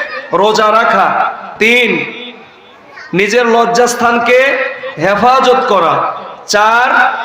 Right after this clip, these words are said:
স্বামীর খেদমত করা। "ইজা সল্লাত খামসাহা", যখন পাঁচ ওয়াক্ত নামাজ পড়বে। "ওয়া সামাত শাহরাহা",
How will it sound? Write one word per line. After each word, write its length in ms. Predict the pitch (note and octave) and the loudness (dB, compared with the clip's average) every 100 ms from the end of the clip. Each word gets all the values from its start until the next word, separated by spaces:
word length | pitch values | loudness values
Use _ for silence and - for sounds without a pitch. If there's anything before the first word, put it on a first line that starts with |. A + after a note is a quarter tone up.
| - - - - | -12 -14 -18 -6
স্বামীর 480 | - G3 F#3+ G#3 A3+ | -2 0 0 0 -2
খেদমত 500 | G3+ F#3 D#3 D#3+ - | -4 -4 -2 -4 -2
করা। 180 | D#3+ D#3 D#3 - - - - D#3+ | -2 -2 -8 -16 -20 -16 -8 -2
"ইজা 400 | F3 G#3+ A#3 A3+ | 0 2 2 2
সল্লাত 640 | A3+ G#3 G#3 G#3 G3+ - | 2 0 2 0 0 -2
খামসাহা", 840 | F#3+ F#3 F#3 F#3+ F3 G#3 - - - - | -2 -2 0 0 2 0 0 -4 -8 -6
যখন 340 | E3 G#3 B3 A#3 | -2 0 0 0
পাঁচ 280 | G#3+ G3+ - | 0 2 0
ওয়াক্ত 220 | A#3 - | 0 0
নামাজ 460 | A3 F#3+ F#3+ F#3 - | 0 2 0 -2 0
পড়বে। 680 | F#3 F3+ F3 A3+ A#3+ - - - | 0 2 2 0 -2 -8 -12 -2
"ওয়া 160 | F3 F3 | -2 0
সামাত 560 | - G3 G3+ G#3 G#3 | 0 0 2 0 0
শাহরাহা", 920 | - G3 F3+ G#3 A3 G#3 A#3+ - - | 0 0 2 2 2 2 2 2 0